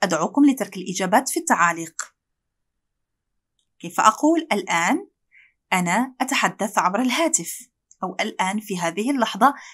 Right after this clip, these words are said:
أنا أتحدث عبر الهاتف. Ahora mismo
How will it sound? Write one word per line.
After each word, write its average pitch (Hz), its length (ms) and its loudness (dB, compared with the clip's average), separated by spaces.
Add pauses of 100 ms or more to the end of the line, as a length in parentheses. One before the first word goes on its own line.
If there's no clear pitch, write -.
(220)
أنا 294 140 8
أتحدث - 540 -2
عبر 196 240 2
الهاتف. 247 600 0 (2500)
Ahora 208 280 8
mismo 269 360 8